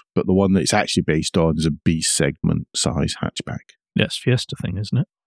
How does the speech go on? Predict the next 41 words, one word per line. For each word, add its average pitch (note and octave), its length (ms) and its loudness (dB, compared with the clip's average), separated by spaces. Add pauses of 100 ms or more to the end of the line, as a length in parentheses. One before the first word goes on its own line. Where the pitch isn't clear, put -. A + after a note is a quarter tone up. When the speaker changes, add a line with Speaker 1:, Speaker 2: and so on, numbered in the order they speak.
(240)
Speaker 1:
It A2 160 2
is. A#2+ 180 4
It A2 180 0
is A2+ 140 4
a B2 100 6
Chevrolet A2 560 2
Bolt, G2 260 2
but F#2 100 0
it's, F2+ 240 0
it's - 320 0
Fiesta, - 400 0
Yaris, D#2 400 2
et - 80 -8
cetera - 300 -4
Speaker 2:
Yeah. - 160 -14
Speaker 1:
equivalent, - 300 0
yeah. - 80 -2 (1200)
Speaker 2:
I'm D#3+ 240 8
going C#3+ 260 6
to C3 260 6
go B2+ 360 8
into B2 260 2
the A2+ 60 4
new C3 180 6
news A#2 280 6
now G#2+ 340 4
and G#2+ 260 2
take - 340 0
us - 180 0
to A2+ 180 2
Sweden, C#3+ 520 4 (120)
Speaker 1:
Yay! G3+ 640 6
Speaker 2:
where D3+ 280 6
Tesla F3+ 640 4
is C3 180 0
having G#2+ 240 2
a G#2+ 60 2
little D4 680 4
bit - 200 2
of F#3+ 80 0 (100)
trouble. B2 400 4